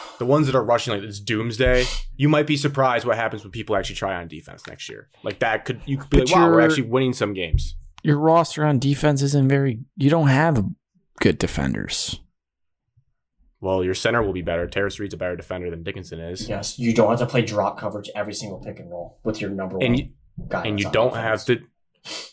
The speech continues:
Speaker 1: and you don't have to do the number one thing that sucks in college basketball, is just playing to the post, which they've done the entire Juwan Howard era, essentially,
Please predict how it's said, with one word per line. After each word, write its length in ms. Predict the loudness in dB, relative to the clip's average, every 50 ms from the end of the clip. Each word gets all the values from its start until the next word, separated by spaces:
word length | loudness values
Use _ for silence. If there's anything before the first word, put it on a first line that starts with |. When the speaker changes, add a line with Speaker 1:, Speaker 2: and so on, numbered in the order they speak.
| _ -2 0
Speaker 1:
and 80 | 0 0
you 60 | 0
don't 280 | 0 2 2 4 4
have 100 | 2 0
to 60 | 0 0
do 60 | 0
the 60 | 2
number 240 | 2 2 2 4 4
one 180 | 4 4 2
thing 440 | 2 2 2 2 2 0 0 -2 -4 _ _ _ _ _ _ _ _ _ _ _ 0
that 180 | 0 2 2
sucks 300 | 0 0 0 0 0 0
in 60 | -6 -4
college 260 | -2 0 0 0 2
basketball, 340 | 2 0 0 0 0 0 -2
is 60 | 0 0
just 140 | -2 -4
playing 300 | -2 0 0 0 0 0
to 80 | -4 -6
the 60 | -8
post, 360 | -6 -2 -2 -2 -2 -2 -6
which 160 | -6 -6 -4 -2
they've 140 | -4 -2
done 240 | 0 0 0 0 -2
the 80 | -6 -8
entire 400 | -8 -6 -4 -2 2 2 2 2
Juwan 300 | 0 -2 -4 -4 -2 -2
Howard 280 | -2 -2 -2 -4 -6 -8 -8
era, 300 | -10 -8 -8 -8 -10 -12
essentially, 540 | -14 -14 -16 -16 -16 -16 -14 -14 -14 -14 -16